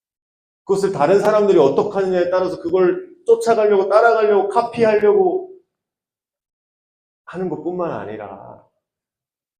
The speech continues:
중심이 살아있으며 우리가 그 일을 감당할 수 있어요. 행할 수 있어요. 발을 씻으러 다닐 수 있어요. 그런 일을 감당하는 우리 중고등부 되기 바랍니다.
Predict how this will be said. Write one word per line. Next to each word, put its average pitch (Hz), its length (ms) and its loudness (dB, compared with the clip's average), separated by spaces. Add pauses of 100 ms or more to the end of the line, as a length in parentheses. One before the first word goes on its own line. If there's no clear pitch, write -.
(180)
중심이 175 520 0
살아있으며 160 1000 -6 (840)
우리가 151 240 -10
그 147 140 -6
일을 135 540 -2
감당할 151 540 -6
수 - 120 -18
있어요. - 400 -20 (320)
행할 196 300 0
수 175 160 -8
있어요. - 500 -18 (480)
발을 147 220 -4
씻으러 196 400 -6
다닐 123 320 -10
수 - 160 -20
있어요. - 280 -20 (580)
그런 117 200 -12
일을 107 140 -12
감당하는 110 680 -4
우리 127 160 -6
중고등부 110 560 -12
되기 107 220 -18
바랍니다. 120 640 -18